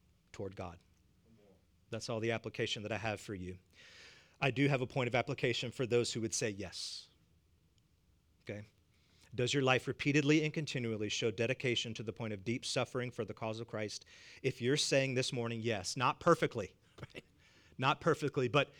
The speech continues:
but as best as I can, with the help of the Holy Spirit, I really am trying to deny myself and take up my cross. If that's you today, here's my word of encouragement.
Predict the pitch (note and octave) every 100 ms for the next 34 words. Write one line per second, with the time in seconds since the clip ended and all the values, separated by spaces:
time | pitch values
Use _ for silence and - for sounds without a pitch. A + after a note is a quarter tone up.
0 | - C#3+ D3+ B2+ A2 F3+ F#3+ - G3 D#3+
1 | D#3 D3+ - E3+ D3 A#2+ A2+ - _ _
2 | _ _ _ _ _ _ _ - - E3
3 | D#3+ - G3+ G#3 F#3+ F#3+ E3 F#3+ F3 -
4 | F3+ D3+ D3+ D#3+ D3 F#3 G#3 G#3+ E3+ D#3+
5 | - - G3 F#3 F#3 D#3 C#3 - - -
6 | F#3+ D#3 C#3+ E3 F3 E3 D3+ F3 D3+ -
7 | - - F3+ E3 - F3 F3 D#3 C#3 C3
8 | C#3+ G#2 - - - - - _ _ _
9 | - E3 - F3 - F3 E3 F#3+ - D3
10 | D3+ C3+ C3 - - F#3 F#3 F3 E3 C#3+
11 | D#3 D#3 D3+ - D#3+ D3 C#3 C3 B2+